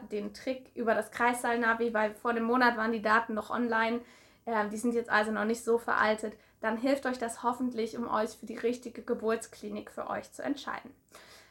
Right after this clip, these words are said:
Ja, und, ähm, in meinen Vlogs werdet ihr dann erfahren, <laughs> wie meine Gespräche so waren. Die sind aber erst in ein paar Wochen. Ich hab ja, wie gesagt, in zwei Kliniken eins ausgemacht. Das eine ist in der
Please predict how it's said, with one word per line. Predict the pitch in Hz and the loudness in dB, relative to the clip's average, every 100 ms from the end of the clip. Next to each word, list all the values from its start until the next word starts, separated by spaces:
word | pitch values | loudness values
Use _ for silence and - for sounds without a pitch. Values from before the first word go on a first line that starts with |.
| _ - | _ 6
Ja, | 277 - - | 6 6 0
und, | 254 240 226 - | -2 -2 -2 -2
ähm, | 202 202 214 - - | 0 0 -2 -6 -2
in | 240 | 2
meinen | 226 226 214 | 4 4 4
Vlogs | 233 320 - - | 8 8 6 2
werdet | 269 247 240 | 2 2 -2
ihr | 240 | 2
dann | 233 240 | 4 6
erfahren, | 226 233 - 233 220 214 208 - | 6 4 6 6 8 4 -2 -4
<laughs> | |
wie | 247 269 269 269 - - - - - _ | 2 4 4 2 -4 -14 -20 -20 -20 _
meine | 247 233 226 | 2 4 4
Gespräche | 233 - 247 240 254 | 0 -2 2 2 0
so | 202 202 | -4 6
waren. | 208 339 403 | 10 10 8
Die | 302 | 0
sind | 240 269 269 | 4 4 4
aber | 226 - | 0 0
erst | 247 247 | -2 -4
in | 226 | -8
ein | 226 | -4
paar | 240 226 | -2 4
Wochen. | 277 - 370 466 - - - _ - | 6 6 0 -4 -6 -18 -20 _ -8
Ich | 247 | 0
hab | 254 254 - | 0 0 0
ja, | 226 - | 0 0
wie | 226 | 0
gesagt, | 220 220 220 | 0 0 -4
in | - | -2
zwei | 247 | 0
Kliniken | 277 311 285 277 | 0 2 2 2
eins | 262 262 | -2 2
ausgemacht. | - 277 - 262 262 254 | 2 2 2 2 2 0
Das | 247 | -4
eine | - 220 220 | -2 0 -4
ist | - | -6
in | 214 | -6
der | 214 220 | -2 0